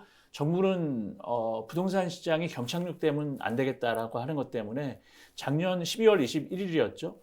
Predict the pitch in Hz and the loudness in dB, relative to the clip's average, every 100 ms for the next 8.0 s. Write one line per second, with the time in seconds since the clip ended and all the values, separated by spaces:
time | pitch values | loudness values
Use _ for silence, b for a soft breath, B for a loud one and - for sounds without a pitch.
0 | b b b b 131 127 175 156 156 - | b b b b 4 6 6 4 2 0
1 | 180 165 165 160 156 135 - _ _ _ | 0 2 4 4 4 -2 -14 _ _ _
2 | _ _ _ _ - - - 151 185 180 | _ _ _ _ -20 -8 -2 8 8 8
3 | 165 165 156 147 143 143 113 104 139 127 | 4 4 4 4 2 0 -4 -6 -4 -4
4 | 117 110 151 147 180 151 104 B B B | -4 -4 -4 0 4 4 4 B B B
5 | - 165 160 147 - - 143 127 117 139 | 0 2 2 0 -2 -2 4 4 2 0
6 | 170 107 117 180 180 165 127 117 113 107 | 0 0 -2 -4 -4 2 2 2 -2 -4
7 | 92 98 113 - 131 131 185 151 117 | -6 -8 -12 -8 -8 -6 -6 -2 -2